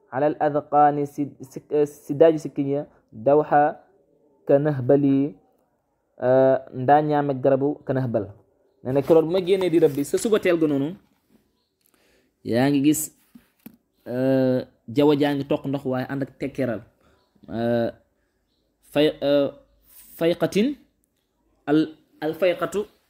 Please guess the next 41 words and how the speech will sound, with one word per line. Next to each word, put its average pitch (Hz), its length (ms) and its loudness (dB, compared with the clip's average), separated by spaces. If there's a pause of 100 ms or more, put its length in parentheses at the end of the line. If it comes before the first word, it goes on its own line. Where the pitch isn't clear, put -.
ñu 139 140 -4
ko 170 120 0
gënoon 165 240 2
a 156 40 0
xamee 151 340 -4
si, 185 320 -6 (1000)
euh, 131 360 0
rat. 143 200 -2 (840)
Rat, 139 260 0 (580)
soo - 400 0
rattee 196 340 2
benn, 139 300 0 (560)
nga 127 120 -6
bàyyi 147 320 0
tuuti, 180 240 -6 (400)
nga 135 140 -2
rattaat, 147 340 -2 (440)
nga 127 100 -6
bàyyi 139 260 0
tuuti, 151 200 -10
nga 143 160 -2
rattaat, 143 320 -2 (540)
boobu 160 180 2
la 160 60 0
ñuy 156 100 -2
wax 147 200 -4
fayqatun. 143 480 -6 (320)
Parce - 160 -14
que 143 80 -2
sooy 202 200 2
ratt, 196 180 -4
ratt, 175 220 -6
ratt 165 320 -6
yu 170 140 -2
bari 151 160 0
rek, 143 240 -6 (880)
meew 156 260 0
mi 156 80 0
dafay 147 260 0
jeex, 139 220 -4
du, 135 180 -4